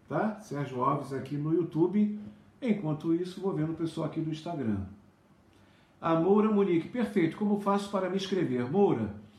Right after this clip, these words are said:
manda um WhatsApp para o WhatsApp da Lecaixa Escola de Magia, mais cinquenta e cinco,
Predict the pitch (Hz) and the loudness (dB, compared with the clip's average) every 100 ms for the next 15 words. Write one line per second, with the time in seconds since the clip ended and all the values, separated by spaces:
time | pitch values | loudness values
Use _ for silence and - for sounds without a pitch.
0 | - _ _ - 160 208 220 226 220 - | -20 _ _ -2 2 4 4 2 0 -4
1 | - 202 180 175 165 156 180 208 156 147 | -14 -8 -4 -2 0 2 2 0 -2 0
2 | 151 165 - - - _ _ _ _ _ | 0 0 -10 -20 -20 _ _ _ _ _
3 | _ _ - _ - 151 156 180 202 143 | _ _ -20 _ -4 0 2 2 0 -2
4 | 175 180 170 175 165 175 185 185 - 175 | -2 -2 -2 -2 -4 -2 -4 -4 -6 -4
5 | 175 175 175 113 104 101 104 160 190 180 | -2 -2 -2 -2 -2 -2 0 0 0 0
6 | 214 208 208 226 - 175 165 - | -2 0 0 -2 -2 -2 -2 -6